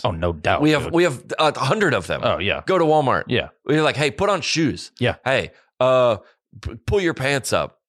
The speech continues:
Speaker 2: "Hey, wear underwear. Wear a bra. Uh, wear sleeve. Put some sleeves on that."
Speaker 1: All the
Speaker 2: Uh, th-,
Speaker 1: above.
Speaker 2: there's a million of them.
Speaker 1: Yeah.
Speaker 2: Put the, uh, curlers in your hair.
Speaker 1: Yeah.
Speaker 2: There's a, there's a ton of them.
Speaker 1: Yeah.
Speaker 2: A ton of them.
Speaker 1: I, I really do think, though, if we're gonna nominate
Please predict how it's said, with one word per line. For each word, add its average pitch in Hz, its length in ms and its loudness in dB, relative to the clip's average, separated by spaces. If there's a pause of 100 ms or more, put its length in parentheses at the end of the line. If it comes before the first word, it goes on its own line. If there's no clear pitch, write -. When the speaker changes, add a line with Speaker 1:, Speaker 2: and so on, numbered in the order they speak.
(100)
Speaker 2:
"Hey, 120 240 0
wear 143 380 2
underwear. 120 420 2
Wear 143 200 2
a 151 60 2
bra. 120 440 2 (480)
Uh, 113 540 4 (260)
wear 127 260 0
sleeve. 165 420 0
Put 185 160 0
some 147 140 -4
sleeves 151 420 0
on 95 160 0
that." 80 220 -4
Speaker 1:
All 110 140 4
the 98 100 2
Speaker 2:
Uh, 90 40 0
th-, 76 180 0
Speaker 1:
above. - 200 -18
Speaker 2:
there's 151 200 0
a - 20 2
million 170 340 2
of 92 120 0
them. 58 180 -10
Speaker 1:
Yeah. 90 200 0 (180)
Speaker 2:
Put 165 160 -2
the, 143 160 2
uh, 151 60 2
curlers 156 500 2
in 107 80 -2
your 92 100 -2
hair. 87 240 0
Speaker 1:
Yeah. 104 120 4
Speaker 2:
There's 123 180 0
a, 123 240 2
there's 120 180 0
a 117 60 -4
ton 135 320 -2
of 85 140 -4
them. 64 180 -10
Speaker 1:
Yeah. 101 200 2 (120)
Speaker 2:
A 110 80 4
ton 120 320 0
of 85 120 -4
them. - 140 -14 (160)
Speaker 1:
I, 147 320 2
I 131 120 4
really 139 440 2
do 120 240 2
think, 120 320 0
though, 101 180 4
if 98 180 0
we're 107 100 4
gonna 110 280 2
nominate 101 580 2